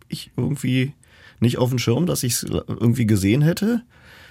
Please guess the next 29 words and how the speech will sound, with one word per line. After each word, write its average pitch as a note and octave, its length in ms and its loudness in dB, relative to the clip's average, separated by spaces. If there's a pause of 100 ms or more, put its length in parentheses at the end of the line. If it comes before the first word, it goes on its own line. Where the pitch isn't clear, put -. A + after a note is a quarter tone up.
(160)
Äh, G#2 180 4
ich G2+ 180 -4
weiß, G#2+ 320 2
dass A2 160 2
wir A#2 120 6
des G2+ 140 0
Öfteren A2+ 340 2
sieben G#2+ 200 2
Tore G#2 240 4
geschossen C#3 340 2
haben, F3+ 140 4
da B2+ 100 4
war G#2+ 100 4
ich G#2 100 4
auch G2 100 0
im F#2 80 2
Stadion, D3 560 0 (220)
<laughs> - 260 -2
schon C#3 240 2
mehrfach, C3+ 400 2
aber, B2 320 2 (800)
puh, C#3+ 240 4 (360)
ja, A#2+ 220 4
das G#2+ 120 -2
Schlimme C3 280 4
war A2+ 140 4
eigentlich, A2+ 340 0
ich G#2+ 140 0
hab A2 120 0